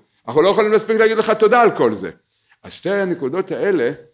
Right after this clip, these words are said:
זה ה-, זה נקרא האור, הבירור של משיח בן דוד. זה מה שרבנו מגלה לנו את הסוד, הסוד הנפלא הזה, שכל הירידה הייתה שנוכל להתעורר מהשינה הזאת, מהירידה העמוקה הזאת,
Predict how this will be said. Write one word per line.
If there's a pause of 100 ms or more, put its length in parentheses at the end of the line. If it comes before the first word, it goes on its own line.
(280)
זה
ה-,
זה
נקרא
האור,
הבירור
של
משיח
בן
דוד. (500)
זה
מה
שרבנו
מגלה
לנו
את
הסוד, (480)
הסוד
הנפלא
הזה, (400)
שכל
הירידה
הייתה (400)
שנוכל
להתעורר
מהשינה
הזאת, (420)
מהירידה
העמוקה
הזאת,